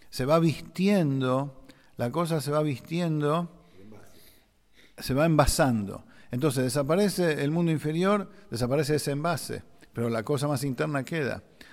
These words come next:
Desaparece ese, ese mundo, desaparece ese envase, pero la cosa más interna, interna va quedando. Entonces no desaparece del todo.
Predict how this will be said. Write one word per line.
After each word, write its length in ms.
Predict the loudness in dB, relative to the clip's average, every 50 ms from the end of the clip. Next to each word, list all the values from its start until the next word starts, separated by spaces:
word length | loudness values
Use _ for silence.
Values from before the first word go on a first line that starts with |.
| -8
Desaparece 640 | -4 -2 2 2 2 4 4 4 4 4 2 2 0
ese, 540 | 2 2 0 -2 -2 -2 -2 -4 -2 -2 -2
ese 180 | -2 -2 -2 0
mundo, 300 | 0 0 0 0 -2 -4 -8 -14 -12 -8
desaparece 460 | -6 -2 -2 0 0 0 0 2 0
ese 160 | 0 0 0
envase, 340 | 0 2 4 2 2 2 -2
pero 140 | -4 -2 -2
la 20 |
cosa 240 | -2 -2 -2 -2 -2
más 240 | 0 0 -2 -2 -2
interna, 400 | -4 -2 0 0 0 2 0 0
interna 340 | -2 -2 -2 0 0 2 0
va 140 | 0 0 0
quedando. 560 | 2 4 6 6 6 4 2 -4 -6 -8 -10 -16 -20 -20 -20 -20 -20 -20 -20 -20 -20 -14
Entonces 220 | -6 -4 -2 0
no 80 | 0 2
desaparece 440 | 2 2 2 2 2 2 2 2 2
del 160 | 0 0 0
todo. 360 | -2 -2 -2 -2 -4 -8 -10